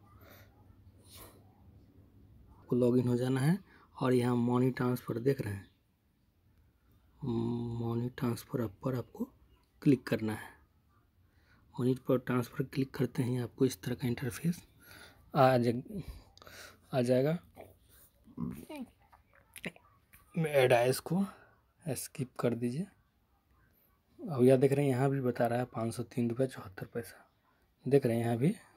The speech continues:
बता रहा है, देख रहे हैं यहाँ भी बता रहा है पाँच सौ तीन रुपये चौहत्तर पैसा। आपको अगर सेंडर क्रिएट किए हैं, पहली बार हैं, तो क्रिएट करने के लिए,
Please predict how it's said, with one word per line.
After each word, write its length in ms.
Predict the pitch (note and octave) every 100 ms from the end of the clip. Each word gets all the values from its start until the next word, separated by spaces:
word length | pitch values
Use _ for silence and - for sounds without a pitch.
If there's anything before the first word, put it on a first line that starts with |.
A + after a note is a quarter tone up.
| -
बता 280 | A#2 - A#2
रहा 100 | B2
है, 200 | E3+ - _ _ _ _ _ _ - _ _ _
देख 320 | C#3 B2 B2 B2
रहे 160 | A2+
हैं 60 | A2
यहाँ 180 | A2+ A2+
भी 100 | A#2
बता 240 | A2+ -
रहा 120 | A#2
है 60 | A2+
पाँच 300 | - - B2
सौ 120 | -
तीन 240 | - B2 G#2+
रुपये 240 | G#2 - -
चौहत्तर 360 | - - - -
पैसा। 300 | - - - _ - - - -
आपको 220 | B2+ D#3+ G3+ - - - -
अगर 300 | C#3 D3 F#3 F3 - -
सेंडर 500 | - C#3+ C#3+ D3+ D#3 - E3+ C#3+ _ _ - - - -
क्रिएट 380 | - C3 C3 D#3 -
किए 200 | D#3+ D#3
हैं, 300 | D3 E3+ F#3
पहली 320 | - C3 C3
बार 180 | D3 D#3
हैं, 80 | D3+
तो 100 | C#3
क्रिएट 340 | - C3+ C#3
करने 340 | - C#3 C3+ B2+
के 140 | -
लिए, 240 | C3+ D#3